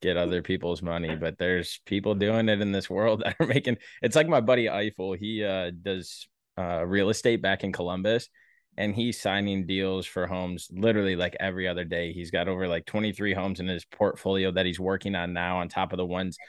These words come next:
that he had already sold. And I'm like, "Dude, what are you doing? Like, this seem-, you're doing something either illegal or you're putting on a front for social media." But he's just fucking killing the game. He found the niche before covid happened and the market got to, like, where it is right now.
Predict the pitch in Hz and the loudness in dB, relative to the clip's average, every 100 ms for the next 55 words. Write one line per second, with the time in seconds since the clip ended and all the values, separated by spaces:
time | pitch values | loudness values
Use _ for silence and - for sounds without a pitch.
0 | - - _ 110 101 101 101 101 95 87 | -20 -20 _ 4 4 4 4 4 2 -2
1 | 98 95 87 92 95 98 90 92 110 87 | 0 2 0 0 0 -2 -2 -2 -2 -2
2 | 98 131 117 92 110 98 78 87 107 104 | 0 0 0 0 0 0 0 -2 -2 -4
3 | - 127 117 107 104 107 147 120 - 120 | -2 0 0 0 2 4 4 4 2 -2
4 | - 104 95 101 92 92 95 110 110 104 | 0 -2 -2 -2 0 0 0 -2 -2 -2
5 | 95 95 143 127 107 98 - 110 104 104 | -2 -2 0 0 0 -4 -2 -4 -4 -8
6 | - 104 104 101 101 104 110 107 - - | -4 -4 -2 -4 -2 -2 -2 -2 -8 -18
7 | _ - 107 120 123 147 - 110 104 98 | _ -2 0 0 0 0 2 0 0 -2
8 | - 107 110 101 92 107 87 87 101 110 | -2 -2 0 -2 -2 -2 -4 -2 -2 0
9 | 101 92 104 - - - 92 - 107 104 | 0 0 -2 -4 -10 -8 -8 -4 0 2
10 | 104 101 - 95 98 95 98 98 107 98 | 4 2 0 -2 0 0 0 0 0 -2
11 | 90 90 92 101 92 98 98 - 98 95 | 0 0 -2 -2 -2 0 0 0 -2 -2
12 | 87 95 95 98 92 90 82 87 95 90 | -2 0 0 0 -2 -2 -2 -2 -2 -2